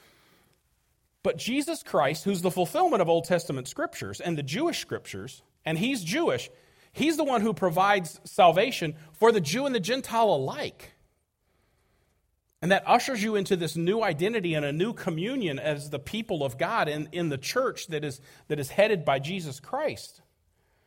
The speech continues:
And yes, that's primarily Gentile now, but God still is gonna fulfill all of his promises to the Jews in the future. So Romans nine through eleven says this,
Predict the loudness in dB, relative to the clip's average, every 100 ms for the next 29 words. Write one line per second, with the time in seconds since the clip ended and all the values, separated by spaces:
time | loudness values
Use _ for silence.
0 | _ _ _ _ _ _ _ _ _ 0
1 | 4 4 4 2 -2 0 0 2 2 2
2 | 0 -2 -4 -4 -4 0 0 0 -4 -6
3 | -8 -10 -12 -16 _ _ _ _ _ _
4 | _ -6 -2 -2 -4 -4 2 2 2 -2
5 | -4 -4 -6 -2 -2 2 4 4 2 -6
6 | -4 -2 0 -4 -10 -16 -12 -8 -8 -8
7 | -8 -8 -10 -12 -20 _ _ _ _ _
8 | -14 -10 -8 -8 -8 -12 -20 _ _ _
9 | _ -2 4 4 4 2 2 2 2 2
10 | 2 -2 -6 -6 -8 -10